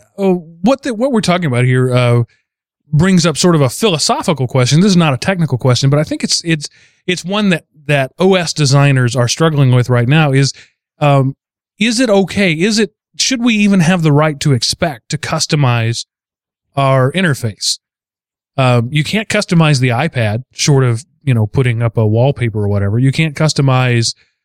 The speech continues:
uh, you know, a Windows eight thing. They're, they're, they're really, uh, locking down on that. Uni-, Unity is, is difficult to customize. Everybody wants to treat modern computing as, as an appliance.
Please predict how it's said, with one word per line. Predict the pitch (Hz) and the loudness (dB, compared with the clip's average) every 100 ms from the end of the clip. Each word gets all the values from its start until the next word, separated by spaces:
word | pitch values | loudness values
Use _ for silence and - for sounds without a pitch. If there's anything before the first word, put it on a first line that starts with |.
| _ | _
uh, | 123 117 113 110 | 0 2 2 2
you | 120 | 2
know, | 113 | 2
a | |
Windows | 113 139 131 123 113 107 | 2 2 2 0 0 -2
eight | 127 143 - | -2 -4 -4
thing. | 123 110 123 | -4 0 0
They're, | 120 | 0
they're, | 123 123 127 | 0 0 -2
they're | 135 135 | -2 -2
really, | 123 139 131 123 123 123 | 0 0 0 -4 -10 -4
uh, | 120 113 | 0 0
locking | 135 139 131 | 0 -2 -6
down | 127 131 | -6 -6
on | 127 123 | -4 -4
that. | 139 131 | -4 -4
Uni-, | 123 131 151 | -6 -8 -2
Unity | 147 165 139 131 | 0 2 2 0
is, | 123 | 0
is | 139 127 | -2 0
difficult | 147 139 131 135 | 0 -2 -4 -4
to | - | -2
customize. | 143 131 127 127 127 135 _ _ _ _ _ | -2 -2 0 0 0 -2 _ _ _ _ _
Everybody | 190 262 294 247 | -8 -6 -4 -2
wants | 208 - | -2 -2
to | |
treat | 175 - 190 185 - - _ _ _ _ _ - | -6 -2 0 0 -4 -12 _ _ _ _ _ -2
modern | 147 165 190 185 | 2 2 2 0
computing | 151 156 170 190 151 143 | 2 2 4 4 2 0
as, | 147 151 151 135 - _ | 0 0 2 0 -4 _
as | 156 156 | 0 2
an | |
appliance. | 139 - 233 165 92 - - | 0 0 0 0 -4 -8 -8